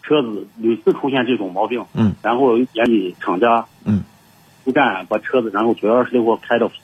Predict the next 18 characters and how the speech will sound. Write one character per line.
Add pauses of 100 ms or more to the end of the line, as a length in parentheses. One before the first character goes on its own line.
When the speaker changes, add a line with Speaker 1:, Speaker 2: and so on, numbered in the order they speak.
(180)
Speaker 1:
咸
阳
服
务
站。 (140)
Speaker 2:
嗯。 (540)
Speaker 1:
都 (100)
到
现
在
还
没
修
好，
最
后
就
是